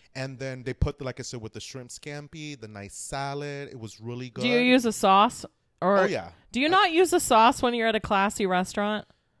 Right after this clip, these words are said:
Speaker 1: I don't care.
Speaker 2: Is it rude to
Speaker 1: They're not
Speaker 2: ask for, like,
Speaker 1: paying
Speaker 2: "Hey,
Speaker 1: my
Speaker 2: can I get
Speaker 1: bills.
Speaker 2: some, can a bitch get some A one?"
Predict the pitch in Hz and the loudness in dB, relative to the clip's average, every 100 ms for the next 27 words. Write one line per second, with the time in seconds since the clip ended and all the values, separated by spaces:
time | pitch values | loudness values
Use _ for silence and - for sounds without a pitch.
0 | _ _ - 104 240 - 165 190 208 233 | _ _ -16 -14 -14 -10 -4 -2 4 4
1 | 185 214 233 233 190 202 - - - 233 | 6 6 6 2 4 4 6 6 6 6
2 | 302 - 320 466 415 - - - 381 349 | 4 6 4 4 4 2 2 0 2 4
3 | 415 - 349 359 311 262 285 302 294 302 | 2 2 -2 -2 -2 2 4 4 2 2
4 | 320 | 0